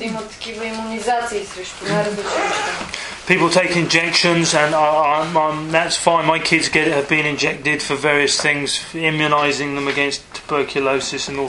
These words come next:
Speaker 2: sorts of carry on, yeah?
Speaker 1: И, и съществуват, нали, Ваксини за най-различни деца, мо-, а, различни неща. Моите деца, например, също са били вакцинирани още като малки против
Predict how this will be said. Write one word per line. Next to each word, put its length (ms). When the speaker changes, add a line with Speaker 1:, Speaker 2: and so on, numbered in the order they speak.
Speaker 2:
sorts 180
of 80
carry 300
on, 140
yeah? 120
Speaker 1:
И, 680
и 40
съществуват, 880
нали, 580
Ваксини 360
за 100
най-различни 480
деца, 280
мо-, 280
а, 460
различни 380
неща. 280
Моите 300
деца, 220
например, 360
също 300
са 140
били 220
вакцинирани 840
още 260
като 180
малки 380
против 420